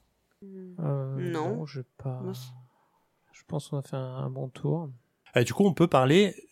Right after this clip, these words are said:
Speaker 3: des systèmes de jeu qui se jouent sans dés. Alors, comme, euh, toi, le Gara, tu l'as bien noté dans tes, euh, dans tes, dans, dans les notes qu'on utilise ici,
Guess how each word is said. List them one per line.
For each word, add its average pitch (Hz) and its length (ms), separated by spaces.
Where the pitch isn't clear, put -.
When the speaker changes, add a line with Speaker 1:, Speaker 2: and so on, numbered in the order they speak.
Speaker 3:
des 160 320
systèmes 180 560
de 143 280
jeu 160 520
qui 151 100
se 139 220
jouent 143 440
sans 160 440
dés. 170 340
Alors, 120 320
comme, 143 180
euh, 123 220
toi, - 160
le 123 60
Gara, 139 160
tu - 140
l'as 127 60
bien 139 140
noté 139 240
dans 131 120
tes, 123 200
euh, 113 260
dans 147 260
tes, 117 300
dans, 117 160
dans 110 260
les 120 120
notes 139 220
qu'on 120 200
utilise 127 460
ici, 185 340